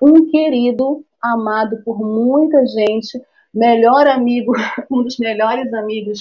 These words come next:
do Spike Lee. Tem uma cena icônica que até acho que o Dirley separou uma foto quando o Spike Lee ganha finalmente o Oscar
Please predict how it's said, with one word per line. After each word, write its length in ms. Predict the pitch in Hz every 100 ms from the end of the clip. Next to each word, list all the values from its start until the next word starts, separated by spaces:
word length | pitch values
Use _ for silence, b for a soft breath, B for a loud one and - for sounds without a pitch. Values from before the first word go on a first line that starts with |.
| B B B
do 140 | 202 302
Spike 480 | 269 - 220 208 202
Lee. 220 | 190 240
Tem 120 | 220 196
uma 160 | 185
cena 400 | 185 202 214 196
icônica 480 | 208 - 196 208 196
que 80 | 185
até 180 | 185 220
acho 240 | 226 233
que 60 | 208
o 40 |
Dirley 360 | 190 196 185 190
separou 480 | 190 190 180 175 185
uma 200 | 185 175
foto 300 | - 180 180 - _
quando 220 | 190 180
o 60 | 180
Spike 440 | - 185 180 185
Lee 220 | 180 180 170 - _ _ _ _ _ _
ganha 320 | 185 208 185
finalmente 560 | - 175 175 175 165 180 -
o 80 | 165
Oscar 520 | 165 170 - 170